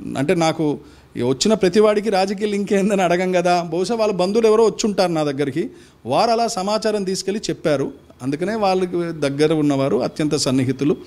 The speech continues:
వారి రిపోర్ట్స్ నా దగ్గర తీసుకొచ్చినప్పుడు క్షుణ్ణంగా పరిశీలించి, ఒక్కొక్క విషయం day to day ఏమి ఇస్తున్నారు, ఈ బ్లడ్ షుగర్ ఏముంటుంది, వారి సోడియం ఎలా ఉంది,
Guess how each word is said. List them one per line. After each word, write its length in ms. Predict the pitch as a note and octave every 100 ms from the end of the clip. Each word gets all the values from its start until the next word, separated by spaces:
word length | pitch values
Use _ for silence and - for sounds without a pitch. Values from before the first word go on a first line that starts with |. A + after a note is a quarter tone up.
| - - -
వారి 200 | A#2+ B2+
రిపోర్ట్స్ 420 | B2 D3 F3 D#3
నా 80 | B2+
దగ్గర 200 | B2 B2+
తీసుకొచ్చినప్పుడు 840 | - B2 - A#2 C3 A#2 F3+ A#3+ C4
క్షుణ్ణంగా 520 | - - F#3 G3+ G3 F3+
పరిశీలించి, 640 | D3+ C#3+ D3+ C#3+ C3+ A3
ఒక్కొక్క 340 | D#3+ F#3+ F3+
విషయం 340 | F3+ D3+ F3 D3+
day 200 | C3 D3+
to 80 | D3
day 180 | C#3 C3+ - - - - -
ఏమి 180 | D3+ E3
ఇస్తున్నారు, 560 | C#3+ D3 C3 A#2+ A#2+ -
ఈ 120 | C#3
బ్లడ్ 260 | C3+ C#3+ C#3
షుగర్ 260 | E3 D#3
ఏముంటుంది, 580 | C#3 C#3 B2 B2 A#2+ B2
వారి 500 | B2 B2+ C3 C3+ D3
సోడియం 440 | C3 D3 E3 F3 D3
ఎలా 160 | C3+
ఉంది, 340 | C3 B2+ B2